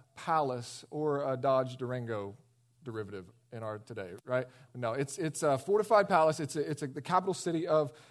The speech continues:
uh, Persia in Susa, and he's sitting on his throne. And, and the imagery there, the historical documents would say that, that, that throne itself, the palace itself, was built up on a hill, like, high and above the rest of the land, where, where he would sit on his throne, high and lifted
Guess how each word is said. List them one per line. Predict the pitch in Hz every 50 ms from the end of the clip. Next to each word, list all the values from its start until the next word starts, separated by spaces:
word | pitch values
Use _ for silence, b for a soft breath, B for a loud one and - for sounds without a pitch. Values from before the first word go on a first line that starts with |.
| b b b b b -
uh, | - 139
Persia | 139 - - 165 156 143 135 156 147 165
in | 160 165
Susa, | - - 165 156 - - 156 147 147
and | 165 151
he's | 156 - 160 156 156 -
sitting | - - - - 220 233 254 254 254
on | 226 220 220
his | 214 190 -
throne. | - - 190 185 175 175 185 214
And, | 190 180 B B B B -
and | 156 170 175
the | 180 180 -
imagery | 226 254 269 202 240 233
there, | 196 214 214 214 202
the | 185 160
historical | 165 165 143 170 185 175 - - 240 247 254 247 247 220
documents | 196 208 208 214 208 208 190 -
would | 190 170
say | - 214 196
that, | 175 170 170
that, | - 202 190 -
that | 185 185 175 - - -
throne | - 190 220 233 254 262 262
itself, | 240 185 - - - 233 220 202 214
the | 165
palace | 139 - - 214 226 247 233 233 240
itself, | 208 - - 226 190
was | - 175 139
built | 139 151 208 214 208
up | 214 185 175 -
on | 196 185 208 233
a | 240
hill, | 202 - 214 208 190 156 147 B B B B B B
like, | - 165 165 160 B B B B
high | - - 196 208 220 233 240 254 254 240
and | 233 214 208
above | 175 156 214 214 208 196 170
the | 180
rest | 170 175 180 196 190 - -
of | 202
the | 180 185
land, | 175 175 180 185 175 165 160 156
where, | 156 165 160 156 B B B -
where | 160 147
he | 175 185
would | 170 -
sit | - - - 220 233 226
on | 214 208
his | 196 180 - -
throne, | - 208 202 170
high | 156 - - 156 180 202 208 214 214 214 214
and | 208 196 190 190
lifted | 196 190 190 - 190